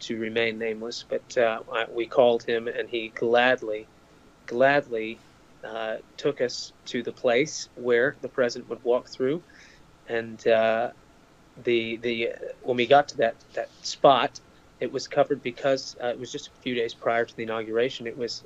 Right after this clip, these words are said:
uh, covered with police officers, and, and the officers told us we couldn't get near the door. We couldn't even walk within ten feet of the door. And, uh, the congressman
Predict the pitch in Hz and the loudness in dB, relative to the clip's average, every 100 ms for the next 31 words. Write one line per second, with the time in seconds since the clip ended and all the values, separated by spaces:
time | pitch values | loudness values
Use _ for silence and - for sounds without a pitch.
0 | 127 - - 180 143 117 120 - - 131 | -8 -8 6 8 8 4 0 -4 -2 -4
1 | 131 123 117 - - 120 117 120 120 117 | -4 -6 -8 -10 -8 -8 -8 -8 -6 -6
2 | 113 120 127 139 - - 120 - 123 117 | -4 -2 0 0 -4 -18 -6 0 0 0
3 | - 117 - - 123 123 - 120 127 131 | -6 -6 -4 -6 -4 -6 -6 -6 -2 0
4 | 147 127 127 113 113 - - 117 113 110 | 0 0 0 0 -4 -12 -12 -12 -8 -2
5 | 123 120 - 120 113 - 131 113 - 127 | 0 0 -6 -10 -10 -8 -8 -8 -8 -8
6 | 117 120 127 143 120 - - - - - | -10 -8 2 2 2 -4 -20 -20 -20 -20
7 | - - 135 127 127 131 131 127 151 156 | -20 0 2 4 2 -4 -2 -2 0 0
8 | 160 - 123 123 | 0 -2 -6 -6